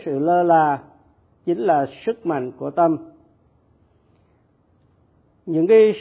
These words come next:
sức mạnh này giúp tâm nỗ lực ghi nhận đề mục và nhờ vậy mà đạt được tiến bộ trong cái sự thực tập của mình. Nếu không có sự hổ thẹn và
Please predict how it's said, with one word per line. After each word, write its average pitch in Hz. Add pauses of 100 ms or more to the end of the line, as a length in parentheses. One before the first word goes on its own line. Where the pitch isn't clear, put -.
sức 247
mạnh 160
này 151
giúp 220 (100)
tâm 185
nỗ 147
lực 170 (460)
ghi 190
nhận 147
đề 139
mục 139 (200)
và 143
nhờ 135
vậy 127
mà 131
đạt 127
được 127
tiến 160
bộ 127 (120)
trong 143
cái 156
sự 131
thực 123
tập 123
của 147
mình. 135 (1800)
Nếu 156
không 185
có - (100)
sự 156
hổ 127
thẹn 147
và 127